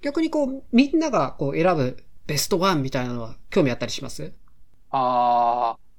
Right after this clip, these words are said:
Speaker 2: ー、どう、どう受け止めてるのかをっていう意味では、ちょっと気になる。
Speaker 1: うん、自分ではちょっと思わなかった角度からみたいなのもあるかもしれないですもんね。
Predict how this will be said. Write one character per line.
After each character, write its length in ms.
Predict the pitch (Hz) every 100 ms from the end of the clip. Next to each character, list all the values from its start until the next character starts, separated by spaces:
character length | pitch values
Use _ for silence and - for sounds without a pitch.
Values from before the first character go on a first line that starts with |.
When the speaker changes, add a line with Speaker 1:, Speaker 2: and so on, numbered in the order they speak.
| - - - -
Speaker 2:
ー、 40 | 160
ど 180 | 247
う、 40 | 135
ど 280 | 247 302 143
う 40 |
受 160 | 127 123
け 80 |
止 40 | 135
め 200 | 135 -
て 160 | -
る 80 | 135
の 100 | 117
か 120 | 113
を 120 | 110 -
っ 20 | - - - -
て 80 | -
い 100 | 123
う 60 | 135
意 40 |
味 80 | 117
で 80 | 113
は、 200 | - - - -
ち 80 | 175
ょ 20 |
っ 20 |
と 60 | 165
気 140 | -
に 100 | 123
な 100 | 117
る。 200 | 117 123 - - - -
Speaker 1:
う 80 | 170
ん、 140 | 151 123
自 160 | -
分 360 | 165 185 190 180 - -
で 140 | 202
は 80 | 185
ち 80 | 165
ょ 40 |
っ 20 |
と 280 | 165 123 - - -
思 420 | 156 156 156 156 -
わ 140 | 156
な 100 | 165
か 80 | 156
っ 100 | 117
た 100 | 131
角 240 | - 147 135
度 80 |
か 120 | 117 123
ら 120 | 117
み 80 | 120
た 80 |
い 20 | 117
な 40 |
の 80 | 113
も 200 | 117 -
あ 100 | 156
る 60 | 165
か 160 | - 302
も 80 |
し 100 | -
れ 40 | 135
な 80 | 113
い 20 |
で 40 |
す 60 | -
も 60 |
ん 60 | 143
ね。 180 | 202